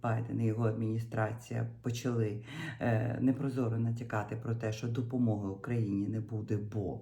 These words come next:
мовляв, в Україні недостатні реформи, ваші реформи недостатні для нашої допомоги. Тоді більшість українських експертів і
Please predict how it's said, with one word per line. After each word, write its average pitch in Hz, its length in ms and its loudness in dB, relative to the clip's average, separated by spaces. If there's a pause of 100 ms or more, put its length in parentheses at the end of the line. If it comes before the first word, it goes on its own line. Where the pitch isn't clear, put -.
мовляв, 104 520 -2 (400)
в 135 40 0
Україні 117 400 4
недостатні 110 760 0
реформи, 156 580 -4 (180)
ваші 113 400 4
реформи 110 520 0
недостатні - 840 0 (300)
для 120 140 6
нашої 110 440 -2
допомоги. - 560 -8 (760)
Тоді 156 260 4
більшість 196 520 -8
українських 139 760 0 (440)
експертів 151 1080 0
і 123 380 2